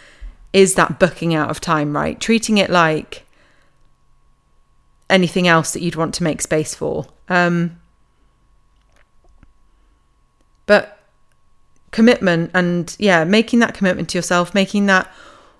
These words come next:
almost promise to yourself that you're going to do this thing for yourself is so very important. Um, because otherwise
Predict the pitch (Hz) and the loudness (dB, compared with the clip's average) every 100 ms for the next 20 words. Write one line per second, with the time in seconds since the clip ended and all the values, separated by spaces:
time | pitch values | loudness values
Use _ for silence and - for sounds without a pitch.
0 | _ 196 180 165 - - 220 208 - - | _ 0 2 0 -2 2 4 4 0 -4
1 | 160 - 151 143 143 - - 180 165 190 | -4 -2 -2 -2 -6 -10 -4 -4 0 2
2 | 180 180 165 185 170 170 165 160 _ _ | 2 0 -2 -2 0 0 -2 -6 _ _
3 | _ _ _ _ _ _ _ _ _ _ | _ _ _ _ _ _ _ _ _ _
4 | 214 208 190 - - 220 165 156 - - | 2 4 2 2 2 2 0 -6 -6 -2
5 | 190 170 170 - 185 156 - - 185 - | 0 0 -2 -2 -2 -2 -4 -6 -4 0
6 | 185 175 165 160 160 165 165 180 165 - | 2 2 0 -2 -2 -2 -4 -4 -4 -6
7 | 143 139 - _ _ _ _ _ _ 175 | -8 -8 -12 _ _ _ _ _ _ 0
8 | 165 165 151 190 196 202 208 190 180 175 | 0 0 -4 -4 0 2 2 2 4 4
9 | 175 170 - - | 2 0 -4 -8